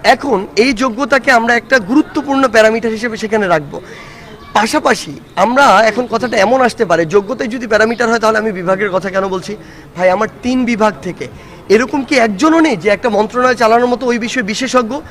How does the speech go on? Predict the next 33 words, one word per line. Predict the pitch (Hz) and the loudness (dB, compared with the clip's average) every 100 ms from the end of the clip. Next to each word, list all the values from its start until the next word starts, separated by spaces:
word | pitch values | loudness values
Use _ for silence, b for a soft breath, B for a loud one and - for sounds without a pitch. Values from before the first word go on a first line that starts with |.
| B | B
বা | 190 | -2
যোগ্য? | 190 254 208 285 - B B | 0 -2 -4 -8 -8 B B
অবশ্যই | 214 262 269 269 | 0 2 0 0
রয়েছে। | 202 160 - - B B - | 0 -2 -4 -16 B B -4
সেই | 240 254 | -2 0
জায়গা | 262 254 269 | 0 2 0
থেকে | 277 262 | 0 -2
আমরা | 233 254 | 2 2
মনে | 262 262 | 2 -2
করি | 285 254 | -2 0
আমাদের | 202 220 240 | 0 0 -2
এই | 247 - | -4 0
কোয়ালিটি | 220 247 254 269 | 0 2 -2 -4
আমাদের | 247 233 | -2 -4
একটা | 233 | -4
প্যারামিটার | 202 180 208 226 247 | -2 0 0 -2 -4
হতে | 226 240 | -4 -4
পারে। | 247 285 B B B | -4 -4 B B B
আরেকটি | - 269 277 320 | 0 0 2 -2
গুরুত্বপূর্ণ | 262 262 269 233 247 | -2 -6 -8 -6 -4
প্যারামিটার | 220 202 208 220 214 | 0 2 2 0 -2
হচ্ছে | 208 - 240 - B B B - | -2 -2 -4 -6 B B B -2
এই | 277 | -2
চব্বিশে | 277 247 208 226 254 | -2 -4 -6 -6 -6
ছাত্র | - - 226 | -6 -6 -6
জনতার | 214 233 220 214 | -2 -2 0 -2
অভ্যুত্থানে | 196 190 294 185 156 - B B 185 | -2 -4 -4 -4 -6 -8 B B -4
কে | 262 | 2
অংশগ্রহণ | 254 240 277 254 269 262 | 2 2 -2 2 2 2
করেছে, | 269 269 269 294 381 - B B B | -2 -2 -2 -6 -6 -20 B B B
কে | 262 277 | 0 2
সমর্থন | - 226 277 262 294 277 | 2 0 0 0 0 2
জানিয়েছে, | 254 262 277 294 403 | 2 2 -2 -4 -6